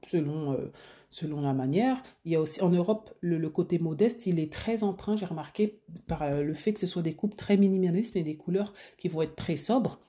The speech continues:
Mais finalement, on n'est pas obligé, on fait ce qu'on veut, encore une fois. Du moment que tu es en accord avec tes valeurs, et moi aussi, c'est ici ce que je fais, en fait, c'est être, que, t'aider à t'habiller de manière modeste en étant en accord avec tes valeurs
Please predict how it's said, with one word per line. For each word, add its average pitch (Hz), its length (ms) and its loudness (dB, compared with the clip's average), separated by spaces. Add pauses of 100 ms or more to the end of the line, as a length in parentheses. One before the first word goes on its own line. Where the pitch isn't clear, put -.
(120)
Mais 277 380 4 (100)
finalement, 185 680 4
on 175 100 -2
n'est 165 120 0
pas 175 140 0
obligé, 196 280 4
on 156 100 0
fait 151 120 -6
ce - 80 -10
qu'on 180 160 2
veut, 175 140 2
encore 165 200 -2
une 143 80 -2
fois. 202 220 -2 (520)
Du - 140 0
moment 202 240 6
que 262 100 -2
tu 190 180 2
es 170 40 4
en 160 100 -4
accord 170 240 -2
avec 175 180 -4
tes 156 100 -4
valeurs, 156 280 0
et 175 60 0
moi 180 160 0
aussi, 208 280 2
c'est 175 160 -2
ici 156 260 -6
ce 202 100 -4
que - 120 -8
je - 140 -10
fais, 220 140 -4
en 151 100 -4
fait, 135 240 -10
c'est 143 420 -4 (600)
être, 185 280 0
que, - 80 -4
t'aider 185 380 2
à 180 60 4
t'habiller 165 280 -2
de 160 80 -2
manière 147 320 -2
modeste 147 420 0
en 165 40 -4
étant 147 240 -6
en 139 240 -6
accord 160 300 -6
avec 139 220 -6
tes 202 120 2
valeurs 165 420 2